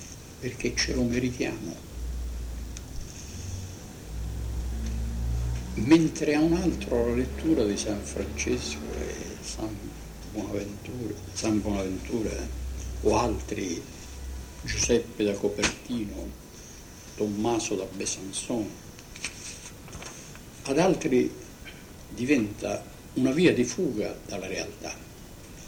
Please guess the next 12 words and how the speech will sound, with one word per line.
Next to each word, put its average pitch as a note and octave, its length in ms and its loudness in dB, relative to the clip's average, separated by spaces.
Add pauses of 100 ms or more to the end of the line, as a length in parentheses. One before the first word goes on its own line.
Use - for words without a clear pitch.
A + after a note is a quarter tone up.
(840)
Per - 200 -4
noi C3+ 300 0
no. - 200 -6 (3000)
E - 120 -8
che - 140 0
siamo - 360 2
dei F#2+ 240 -2
privilegiati. G2+ 1040 4 (180)
E - 140 -2
no, A2+ 320 0
noi A#2+ 220 0
sappiamo - 400 -4